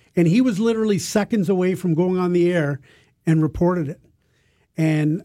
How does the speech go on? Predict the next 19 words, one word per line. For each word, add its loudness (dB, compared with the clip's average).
I, -2
I 2
can 0
only 0
tell 2
you 2
the 0
fallout 2
on 2
that -2
one 0
was, -6
was -2
huge, 0
was 2
<laughs> -
huge. 4
That 2
was -2